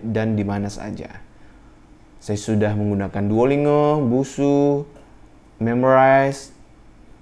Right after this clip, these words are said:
eh, dan masih banyak aplikasi lainnya. Dan akhirnya saya mendapat satu aplikasi yang cocok dengan saya, yaitu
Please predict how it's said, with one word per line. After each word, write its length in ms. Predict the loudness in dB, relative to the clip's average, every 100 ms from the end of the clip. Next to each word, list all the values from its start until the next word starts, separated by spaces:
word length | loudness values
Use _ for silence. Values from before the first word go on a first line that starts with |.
| -10
eh, 160 | -4 -2 0
dan 160 | 0
masih 160 | -2 0
banyak 240 | 0 0
aplikasi 400 | -2 -4 -4 -2
lainnya. 640 | -2 0 0 -2 -2 -4 -8 -16 -20 -20 -20 -18 -18 -20 -14
Dan 320 | -4 -2 -2 -6
akhirnya 480 | -10 -6 -4 -4
saya 880 | -4 -4 0 0 2 2 0 -2 -12 -20 -20 -20 -10
mendapat 480 | -6 -4 -4 -4 -4
satu 240 | -4 -4
aplikasi 480 | -2 0 0 -2 -6
yang 80 | -6
cocok 200 | -6 -6
dengan 160 | -6 -6
saya, 320 | -6 -2 -2
yaitu 320 | 0 -2 -2